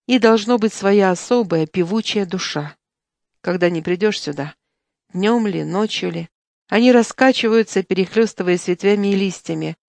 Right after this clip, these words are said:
шумят неумолчно на разные лады. То кажется, будто тихая волна прилива плещется о песок, то пробежит по ветвям, словно незримый огонёк, страстный горячий шёпот,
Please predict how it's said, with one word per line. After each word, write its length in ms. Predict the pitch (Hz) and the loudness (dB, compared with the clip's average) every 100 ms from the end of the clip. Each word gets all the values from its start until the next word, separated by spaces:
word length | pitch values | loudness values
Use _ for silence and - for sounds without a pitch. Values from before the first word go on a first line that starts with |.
| _ _ _ _ | _ _ _ _
шумят 560 | - - 240 262 277 - | -6 0 4 6 4 2
неумолчно 720 | 214 240 240 226 - - 202 | 0 2 2 0 -2 -4 -2
на 100 | 190 | 0
разные 380 | 180 175 175 170 | 0 0 -2 -2
лады. 440 | 160 156 151 147 - _ _ _ _ _ _ _ | -2 -2 -6 -10 -14 _ _ _ _ _ _ _
То 100 | 240 | -6
кажется, 720 | - 226 214 196 - - 180 - _ _ _ _ 196 | -2 -2 0 -4 -6 -4 -4 -6 _ _ _ _ -2
будто 340 | 233 226 220 | -2 2 0
тихая 420 | 208 233 - 214 | 0 -2 0 0
волна 320 | 196 196 202 | 2 2 0
прилива 460 | 190 - 180 208 202 | -2 0 0 2 -2
плещется 540 | - 190 - 175 - | -2 -2 -2 -6 -4
о 40 | 175 | -4
песок, 540 | - - 175 175 - _ _ _ _ _ - | -6 -8 -8 -8 -12 _ _ _ _ _ 0
то 120 | 277 | 2
пробежит 520 | 240 214 202 233 - | 4 2 2 0 0
по 60 | 180 | -2
ветвям, 500 | 180 180 190 226 208 | -2 0 2 2 0
словно 420 | - 214 196 196 | -2 0 0 -2
незримый 500 | 196 175 214 208 175 | -2 -2 0 0 0
огонёк, 600 | 160 165 185 208 - - _ _ _ _ - | 0 -2 -2 -6 -8 -20 _ _ _ _ -12
страстный 580 | - 226 247 - 226 | 0 4 4 2 -2
горячий 420 | 190 196 214 - 202 | 0 2 2 0 -4
шёпот, 640 | - 160 143 151 - | -4 -4 -6 -10 -16